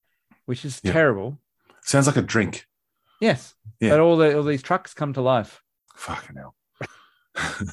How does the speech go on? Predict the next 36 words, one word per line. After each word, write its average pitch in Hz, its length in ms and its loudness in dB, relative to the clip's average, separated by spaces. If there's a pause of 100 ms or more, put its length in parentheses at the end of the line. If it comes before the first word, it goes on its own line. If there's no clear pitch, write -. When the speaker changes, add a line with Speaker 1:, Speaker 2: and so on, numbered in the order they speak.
(460)
Speaker 2:
Of 147 140 2
course 151 200 4
they 151 120 4
Speaker 1:
And 151 160 -2
Speaker 2:
do. - 60 -14 (680)
Speaker 1:
it's 147 220 -6
R-rated, 160 760 2
and 131 600 -2
there's 139 280 -6
a 131 140 -2
scene 135 420 -2
where 127 320 -2 (140)
a 123 240 -4
kid 127 320 -8 (260)
run, 120 480 -6
uh, 120 140 -6
run 123 300 -4
to, 120 180 -10
tries 123 240 0
to 123 80 -6
run 120 140 0
away, 113 160 -4
and 117 80 -6
he 120 60 -8
gets 117 220 -6
run 120 180 -2
over 120 140 -4
by 110 140 -4
a 107 40 -8
truck 117 300 -4
and 101 120 -12
sort 113 120 -6
of 104 60 -8
explodes 117 560 -2
like, 110 260 -2
um, 101 300 -4